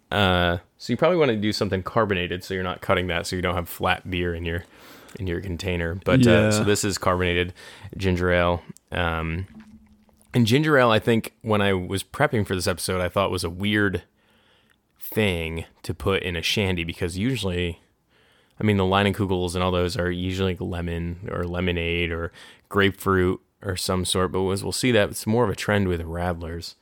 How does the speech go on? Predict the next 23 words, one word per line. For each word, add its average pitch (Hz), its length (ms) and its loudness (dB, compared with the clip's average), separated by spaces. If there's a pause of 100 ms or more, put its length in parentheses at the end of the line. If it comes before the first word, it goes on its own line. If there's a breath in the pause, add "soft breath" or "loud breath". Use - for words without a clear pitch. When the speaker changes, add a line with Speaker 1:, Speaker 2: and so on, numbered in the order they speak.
(880 soft breath)
Speaker 1:
But 104 120 0
ginger 120 340 4
ale, 98 280 4 (120)
apparently, 98 580 0 (180)
is 107 80 -14
one 98 140 0
of 90 60 -2
the 90 100 -2
more 92 180 0
common 98 380 0
traditional 90 680 -4 (420)
ingredients. 98 580 -4
Speaker 2:
Yeah, 190 260 6
that 120 140 6
was 160 200 4
striking 117 460 2
to 120 100 -2
me 117 80 4
as 110 100 2
well. 117 260 0 (1500 soft breath)
I 123 100 6
like 131 240 6
it. 202 200 0